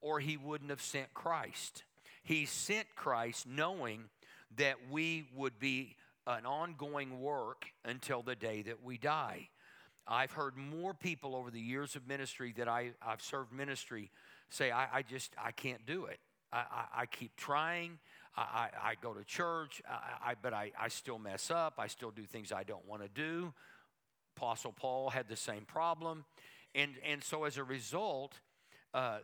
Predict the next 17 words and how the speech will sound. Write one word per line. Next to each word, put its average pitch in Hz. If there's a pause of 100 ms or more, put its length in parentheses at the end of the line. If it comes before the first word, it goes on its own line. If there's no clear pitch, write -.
(160)
they, 135
they've 131
given 135
up 165
because 143
nobody 196
took -
them 147
to 135
the 127
next 127
level 139
saying, 120 (580)
"These 180
are 135
foundational 123
truths." -